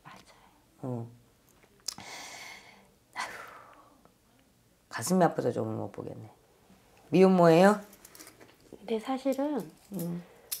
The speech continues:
Speaker 1: 애기 아빠하고 마음은 머는데 함께 있긴
Speaker 2: 있-,
Speaker 1: 있었는데
Speaker 2: 음.
Speaker 1: 같이 함께 한 건 아니었어요, 마음은. 이-, 어쩔 수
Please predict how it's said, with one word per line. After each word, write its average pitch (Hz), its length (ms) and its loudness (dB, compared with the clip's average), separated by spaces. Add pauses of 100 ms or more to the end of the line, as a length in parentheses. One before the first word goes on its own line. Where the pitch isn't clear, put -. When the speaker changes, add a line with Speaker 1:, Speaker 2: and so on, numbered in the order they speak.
(400)
Speaker 1:
애기 202 180 0
아빠하고 240 400 0
마음은 214 460 0
머는데 202 920 -2 (460)
함께 320 440 -4
있긴 220 360 -4
Speaker 2:
있-, 160 80 -2
Speaker 1:
있었는데 208 500 -2 (260)
Speaker 2:
음. 165 100 -18 (640)
Speaker 1:
같이 190 360 -8
함께 294 280 -4
한 294 440 -2 (180)
건 254 180 -2
아니었어요, 190 640 -4
마음은. 170 500 -8 (1080)
이-, 202 160 -8
어쩔 240 240 2
수 254 160 -4